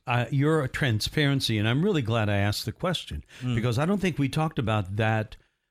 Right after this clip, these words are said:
Speaker 1: uh, aspect of your story to this degree
Speaker 2: Yeah.
Speaker 1: in any of our previous times together. So this is so helpful. And, you know, I, um, one of my dear friends,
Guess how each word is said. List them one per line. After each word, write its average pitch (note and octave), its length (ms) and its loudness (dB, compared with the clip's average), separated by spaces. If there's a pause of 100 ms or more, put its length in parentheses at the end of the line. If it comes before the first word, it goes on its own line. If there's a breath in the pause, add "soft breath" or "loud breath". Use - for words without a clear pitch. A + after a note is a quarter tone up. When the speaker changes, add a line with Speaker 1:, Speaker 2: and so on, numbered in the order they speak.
(120)
Speaker 1:
uh, A2 320 0
aspect B2+ 540 0
of A2+ 160 0
your A2+ 180 0
story G#2+ 640 0
to - 180 -2
this B2 280 0
degree A2+ 680 0 (240 soft breath)
Speaker 2:
Yeah. G#2+ 100 0
Speaker 1:
in A#2 80 2
any B2 260 2
of G#2 100 0
our G#2 140 2
previous G#2 560 -2
times A2+ 340 -2
together. F#2 440 -2
So G2 280 -2 (340 loud breath)
this F3 220 0
is C#3+ 100 0
so A#2 220 0
helpful. A2 640 0 (320 loud breath)
And, A#2+ 200 2
you C#3 100 2
know, B2+ 280 0
I, C3 340 0
um, C3+ 340 -4
one F3 160 2
of D3+ 60 2
my B2+ 180 2
dear B2 320 0
friends, G#2+ 720 0